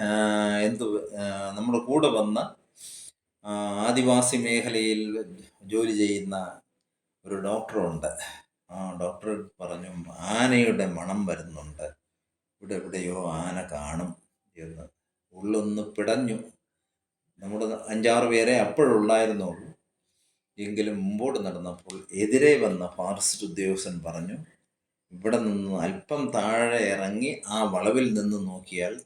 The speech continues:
താഴെ വലതുവശത്തായിട്ട് ആനകൾ നിൽക്കുന്നത് കാണാമെന്ന് പറഞ്ഞു. അത്, അത് കുറച്ച് ദൂരെ ആയതുകൊണ്ട് പേടി ഇല്ലായിരുന്നു.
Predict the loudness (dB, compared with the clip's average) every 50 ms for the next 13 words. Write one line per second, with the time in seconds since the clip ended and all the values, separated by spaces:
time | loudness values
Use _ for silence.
0 | -8 -6 -4 -4 -2 -2 -2 -2 -2 -2 -4 -4 -4 -6 -6 -6 -6 -8 -8 -10
1 | -12 -12 -10 -10 -8 -8 -8 -8 -8 -8 -10 -14 _ _ _ _ -18 -14 -12 -10
2 | -10 -8 -10 -10 -10 -10 -10 -10 -10 -12 -12 -14 -12 -10 -12 -12 -14 -14 -16 -14
3 | -10 -10 -8 -8 -8 -10 -12 -14 -18 -20 -20 -20 -20 -20 -20 -20 -20 -20 _ _
4 | _ _ _ _ _ _ _ _ _ _ _ _ _ _ _ _ _ _ _ _
5 | _ _ -16 -12 -10 -10 -10 -10 -12 -12 -14 -10 -8 -8 -8 -8 -4 -2 0 2
6 | 2 4 4 6 8 10 12 12 12 10 10 8 6 4 2 2 0 -2 -6 -8
7 | -8 -4 0 2 4 4 4 2 2 -2 -6 -8 -14 _ _ _ _ -10 -6 -4
8 | -2 -2 -2 -2 -4 -6 -8 -10 -10 -10